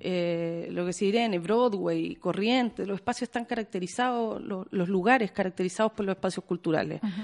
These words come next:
Speaker 1: En Egipto hasta las pirámides, ¿cachai?
Speaker 2: Ya.
Speaker 1: La-, los, los sitios culturales son los que dejan huella en la historia.
Speaker 2: Ujú.
Speaker 1: Y yo creo que eso es algo que, que se ha visionado,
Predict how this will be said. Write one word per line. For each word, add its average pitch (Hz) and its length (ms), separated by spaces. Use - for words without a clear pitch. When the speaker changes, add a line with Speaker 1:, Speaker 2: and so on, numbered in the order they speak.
Speaker 1:
En 170 160
Egipto 196 360
hasta 185 200
las - 80
pirámides, - 500
¿cachai? 220 340
Speaker 2:
Ya. 208 260
Speaker 1:
La-, 247 60
los, 208 260
los 190 540
sitios 254 480
culturales 226 500
son 262 480
los 220 140
que - 80
dejan 214 320
huella 220 240
en 156 100
la - 60
historia. - 480
Speaker 2:
Ujú. 220 360
Speaker 1:
Y 202 120
yo 202 120
creo 226 260
que 233 220
eso 302 520
es 233 140
algo 240 300
que, 214 640
que 196 120
se - 120
ha 226 60
visionado, 254 960